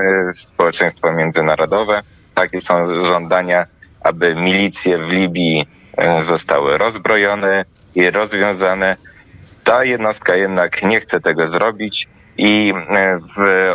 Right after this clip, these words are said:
ostatnim minionym tygodniu przeszła ulicami Trypolisu w akcie takiego buntu i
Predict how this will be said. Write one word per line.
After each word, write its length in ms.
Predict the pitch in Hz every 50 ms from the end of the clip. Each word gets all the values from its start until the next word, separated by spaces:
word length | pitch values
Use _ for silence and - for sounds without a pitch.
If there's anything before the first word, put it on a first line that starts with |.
| 64 -
ostatnim 560 | 90 - 107 110 107 104 - 101 95 92 92
minionym 460 | 95 95 95 98 101 101 95 95 90
tygodniu 540 | - 90 82 131 107 113 113 113 113 110 95
przeszła 760 | - - - - 139 143 139 - 127 113 107 107 107 104 101 - - -
ulicami 800 | 90 92 92 98 90 - - 104 101 101 104 101 98 95 90 - _ _ -
Trypolisu 880 | - 104 98 87 - 95 92 95 92 90 - - - 101 98 95 90 - - _
w 160 | 90 90 87 85 -
akcie 640 | 95 98 98 - - - - - 92 90 90 90 85 - _ _ _ _ _ _
takiego 380 | - 85 - - - 82 90 87
buntu 540 | 85 87 107 117 113 104 - 110 101 98 95
i 460 | - 80 85 85 85 82 80 82